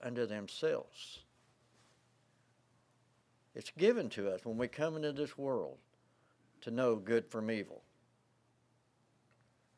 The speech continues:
And when we look out here in the world right now, we would think a lot of things that's going on that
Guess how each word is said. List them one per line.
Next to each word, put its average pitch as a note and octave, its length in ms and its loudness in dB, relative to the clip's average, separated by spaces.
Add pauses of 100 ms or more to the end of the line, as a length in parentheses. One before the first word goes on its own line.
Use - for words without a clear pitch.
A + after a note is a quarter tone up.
(400)
And G2 120 -8
when A2+ 140 0
we B2 60 4
look D3 240 6
out C3+ 160 10
here C3+ 140 6
in A#2+ 60 2
the A#2 60 4
world B2 340 4
right A#2 220 6
now, C3 240 6
we G#2+ 160 2
would G2 160 -4
think A#2 240 4
a G2 80 -6
lot A2+ 180 4
of G#2 60 0
things A#2 320 -2
that's G#2 280 -6
going G#2+ 280 0
on A#2 240 4
that F#2 160 -2